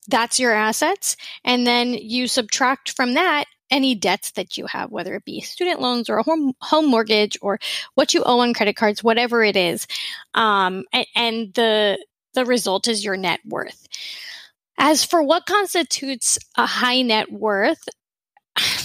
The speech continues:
you know, I don't,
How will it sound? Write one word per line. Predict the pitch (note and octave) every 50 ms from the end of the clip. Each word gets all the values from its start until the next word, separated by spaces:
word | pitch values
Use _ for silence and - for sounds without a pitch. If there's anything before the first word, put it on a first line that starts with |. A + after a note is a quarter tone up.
| - - - - - - - - - - - - - - - - - - - - - - _ _ _ _ _ _ _ _ _ _ _ _ _ _ _ _ _ _ _ _ _ - -
you | D4+ D#4 D#4+
know, | D#4 D#4 D#4 D4+ - - -
I | C#4+ D#4+ C4
don't, | - E4 E4+ F4+ F#4 F#4+ - - - -